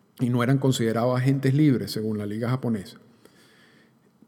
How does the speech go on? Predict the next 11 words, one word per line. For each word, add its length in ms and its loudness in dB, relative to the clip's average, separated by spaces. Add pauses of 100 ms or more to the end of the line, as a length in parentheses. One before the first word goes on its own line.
(460)
y 160 0
que 840 0
los 200 6
equipos 340 4
de 80 6
Grandes 280 2
Ligas 220 2
para 260 0
firmarlo 600 2
tenían 420 2
que 560 -4